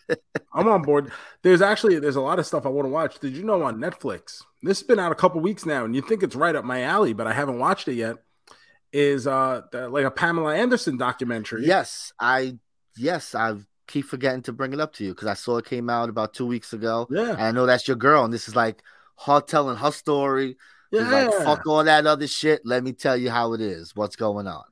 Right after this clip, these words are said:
Speaker 1: And I just, I just haven't been able to get to it yet.
Speaker 2: Mm, hopefully you could squeeze that in 'cause I
Speaker 1: So,
Speaker 2: know that's something you would wanna see.
Speaker 1: not only that, I mean, we have Ant-Man coming up, obviously, the, for next week,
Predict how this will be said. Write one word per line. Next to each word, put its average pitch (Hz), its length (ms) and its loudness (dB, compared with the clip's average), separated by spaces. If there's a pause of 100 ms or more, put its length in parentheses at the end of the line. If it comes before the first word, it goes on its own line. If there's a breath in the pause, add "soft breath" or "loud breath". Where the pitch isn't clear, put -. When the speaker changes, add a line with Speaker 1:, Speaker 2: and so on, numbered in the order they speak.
(140)
Speaker 1:
And 135 180 -2
I 143 80 2
just, 135 260 -6
I 120 100 -4
just 117 200 -8
haven't 139 240 0
been 143 100 2
able 143 200 0
to 143 60 -4
get 180 220 0
to 196 140 0
it 120 80 0
yet. 95 220 -8 (600)
Speaker 2:
Mm, 98 920 -18
hopefully 98 400 -10
you 107 40 -12
could 113 140 -6
squeeze 131 360 -2
that 127 200 2
in 254 140 -4
'cause - 140 -10
I 98 60 0
Speaker 1:
So, 107 60 -2
Speaker 2:
know 110 140 -2
that's 107 200 -2
something 107 200 -4
you 110 100 -2
would 104 100 -2
wanna 101 220 -6
see. - 140 -8
Speaker 1:
not 160 180 0
only 139 220 -2
that, 175 320 -2
I 120 80 0
mean, 120 200 -2
we 120 120 -2
have 113 120 0
Ant-Man 120 480 -6
coming 127 300 0
up, 117 140 -2
obviously, 117 500 -4
the, 101 120 -12
for 117 160 -6
next 107 320 -6
week, 139 240 -4